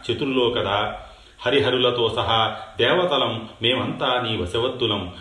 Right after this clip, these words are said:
రాక్షసుల చేతుల్లో ఏదో ఒక సమయంలో అందరము అవమానాలు పొందిన వాళ్ళమే, తన్నులు తిన్నవాళ్లమే,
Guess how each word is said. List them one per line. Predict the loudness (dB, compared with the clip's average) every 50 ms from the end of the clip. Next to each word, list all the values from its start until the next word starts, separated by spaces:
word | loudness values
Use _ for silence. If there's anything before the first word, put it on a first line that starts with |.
| -16 -8 -2
రాక్షసుల | -2 -2 -2 -2 -4 -4 -2 0 -2
చేతుల్లో | -2 0 -2 -4 -4 -4 -4 -4 -2 0 0 0 0 0
ఏదో | 0 0 2 2
ఒక | 2 2 2 -2 -2 -4 -4 -4 -6 -10 -14 -18 -12 -6
సమయంలో | -4 -2 0 2 2 2 2 2 2 4 4 2 0 -2 -8 -8 -4
అందరము | -4 -2 -2 0 0 2 2 2 0 0 -2 -2 -4 -6 -8 -4 -2
అవమానాలు | -2 0 0 0 0 0 0 0 0 0 0 0
పొందిన | -2 -2 -4 -4 -4 -2 -2 0
వాళ్ళమే, | 0 2 2 2 0 0 -2 -2 -2 -2 -2 -4 -8 -16 -12 -6 -4
తన్నులు | -2 -2 0 0 2 0
తిన్నవాళ్లమే, | 0 0 -2 -4 -2 0 2 2 2 2 2 0 -2 -2 -2 -4 -4